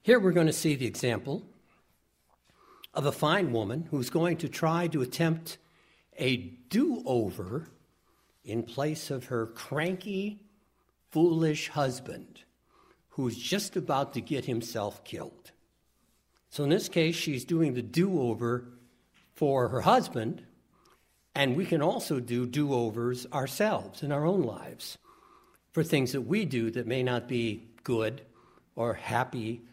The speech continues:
or healthy. Let's take a, take a look at this biblical story. First Samuel chapter twenty-five, beginning in verse one. Then Samuel died, and the Israelites gathered together and lamented for him and buried him at his home in Ramah.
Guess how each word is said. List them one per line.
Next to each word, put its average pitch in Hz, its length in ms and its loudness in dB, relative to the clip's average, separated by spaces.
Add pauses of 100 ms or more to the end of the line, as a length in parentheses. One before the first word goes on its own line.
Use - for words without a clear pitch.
(320)
or 107 200 -4
healthy. 110 580 -4 (840)
Let's 127 160 -4
take 117 160 -4
a, 139 240 0
take - 220 -6
a - 20 -4
look 127 220 0
at 120 80 -6
this 120 320 -4 (540)
biblical 127 440 2
story. 151 460 2
First 180 460 0
Samuel 160 420 0
chapter 151 400 -4
twenty-five, 151 520 0
beginning 147 300 2
in 147 80 0
verse 143 300 0
one. 170 320 2 (500)
Then 143 140 4
Samuel 165 460 4
died, 139 600 2 (720)
and 123 100 -2
the 117 100 2
Israelites 143 560 0
gathered 139 380 2
together 127 360 0
and 123 120 4
lamented 123 560 0 (280)
for 127 160 0
him 123 240 2
and 113 120 -2
buried 151 380 2
him 120 360 0 (380)
at 127 140 -2
his 120 160 -2
home 139 220 2
in 131 120 0
Ramah. 120 460 0